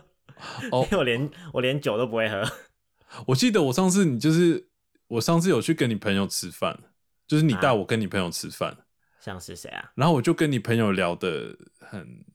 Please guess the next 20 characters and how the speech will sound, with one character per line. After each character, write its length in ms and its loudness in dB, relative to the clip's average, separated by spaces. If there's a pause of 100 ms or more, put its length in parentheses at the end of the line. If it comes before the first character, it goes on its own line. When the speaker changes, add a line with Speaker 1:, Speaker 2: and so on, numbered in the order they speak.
(220)
Speaker 2:
相 240 -2
谈 220 0
甚 260 -2
欢。 280 -6 (200)
Speaker 1:
哼。 280 -10 (500)
Speaker 2:
然 140 0
后 60 4
你 160 2
后 200 2
来 60 2
就 140 -2
跟 160 -2
我 140 2
说 180 0
你 80 2
有 100 2
点 180 -2
不 100 -14
开 200 -10
心， 300 -14